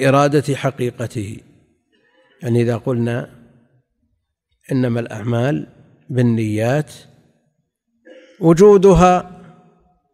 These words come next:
العقل يقطع بأنها موجودة بدون النيات، صحتها من الأعمال ما يصح بدون نية على رأيه هو،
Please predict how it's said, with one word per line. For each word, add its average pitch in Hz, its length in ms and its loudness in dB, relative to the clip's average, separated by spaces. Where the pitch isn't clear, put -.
العقل 139 480 -4
يقطع 165 360 -2
بأنها 131 480 -2
موجودة 208 600 -6
بدون 151 240 4
النيات، 107 520 -2
صحتها 175 1120 0
من 143 180 2
الأعمال 123 580 -2
ما 120 180 -2
يصح 117 320 -6
بدون 120 280 -4
نية 117 400 0
على 107 260 -12
رأيه 110 420 -8
هو، 123 320 -4